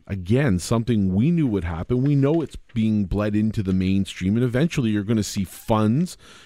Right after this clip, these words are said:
you're gonna see hand over fist people talking about the idea of colored diamonds. And that means increased liquidity. It means buying and selling's happening more frequently on the world stage, but it also means that the smart people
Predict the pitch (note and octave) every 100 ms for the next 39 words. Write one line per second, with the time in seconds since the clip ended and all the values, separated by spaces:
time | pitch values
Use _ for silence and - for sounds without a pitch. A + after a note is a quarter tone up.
0 | - A#2 A#2 A2+ - A2+ G2+ G2 - -
1 | - B2 C3+ B2+ A#2 G#2+ C3 G#2 - A2
2 | G#2+ - B2 C#3+ F#2+ F2 F#2+ G2 F2+ F2+
3 | F#2 - F#2 F2+ C#3+ D3+ E2+ D#2 F#2 A#2
4 | C#3 F3+ F#3 F2+ - - - - _ _
5 | _ A2+ A#2+ B2+ B2+ A#2+ - G#2+ - A#2+
6 | A2+ E2 E2+ E2+ G2+ B2 B2+ F#2 G#2+ A#2+
7 | A#2+ A2 - A#2+ A#2+ G#2+ G#2+ G#2+ A2+ A2
8 | G2+ G2+ G#2+ A2+ - C3 D#3 E3 F#2 G2+
9 | F#2 F#2+ F2+ G2+ D3+ E3+ C#3+ - F2+ E2+
10 | F2+ - - - - - F#2+ G#2+ G3 -
11 | F3+ B2+ C3+ A2+ G#2 - G2 - G#2+ A#2
12 | - C#3 C3+ E3+